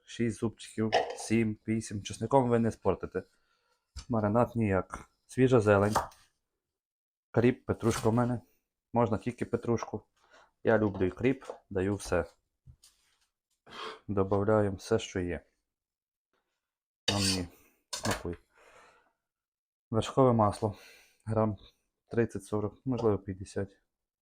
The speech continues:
Соєвий соус. Соєвого соусу багато не потрібно, бо у нас лангустин є, лангустин де морський, морський він де солений.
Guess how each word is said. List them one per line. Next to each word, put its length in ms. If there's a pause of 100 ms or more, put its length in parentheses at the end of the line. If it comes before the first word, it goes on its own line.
(2750)
Соєвий 380
соус. 480
Соєвого 280
соусу 280
багато 300
не 80
потрібно, 480
бо 340 (320)
у 60
нас 460 (360)
лангустин 500
є, 180
лангустин 560
де 220 (800)
морський, 600 (280)
морський 360
він 160
де 80
солений. 460